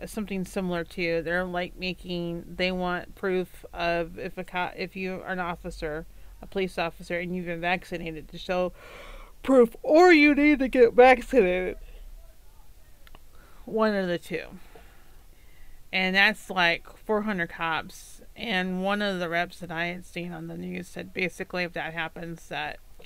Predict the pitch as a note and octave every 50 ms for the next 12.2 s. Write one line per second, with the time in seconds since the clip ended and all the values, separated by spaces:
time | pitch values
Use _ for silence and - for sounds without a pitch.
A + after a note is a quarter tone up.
0 | - - - - - - - G3 F#3+ F#3+ F#3 - - F#3 F3+ F3 F3 F3 E3+ E3+
1 | E3+ E3+ D#3+ D#3+ D3+ - - - - - - - - B2 - F#2+ A2 A#2 - -
2 | - F#3 F3 E3+ E3 D#3 D#3 D#3 - - - - E3+ F3 D#3+ D#3 D3 D3 D3+ -
3 | - D#3 E3 D#3+ - - - - D#3+ - - - - - - - F3+ - - -
4 | - - - - - - - - - - - - - - - - - - - -
5 | - - - - - - - - - - - - - - - - - F#3 F#3 F3+
6 | F3 F3 F3 F3 E3+ E3 - - A3 D4 - - G#3 G3 F#3+ F#3 F3+ E3 - -
7 | - - - G3 F3+ F3 F3 E3+ E3+ E3+ E3+ F3 F3+ F3+ F#3 F#3 - F#3+ F3+ F3
8 | - - - - - E3 F3+ F#3 F#3 F3+ E3+ D#3+ E3 D#3+ D#3 D#3+ G3 A#3+ - -
9 | - - - - D#3 C#3+ C#3+ - D#3 D3 D3 C#3+ C#3+ D3 D3+ D3+ D#3 D#3 D#3 -
10 | - - - - - - - - - - - - - - - - - - - -
11 | - - - G3+ F3+ E3+ - - - - F3 - - - F3 D#3+ D3+ D#3 D3 C3+
12 | C3+ C#3+ C#3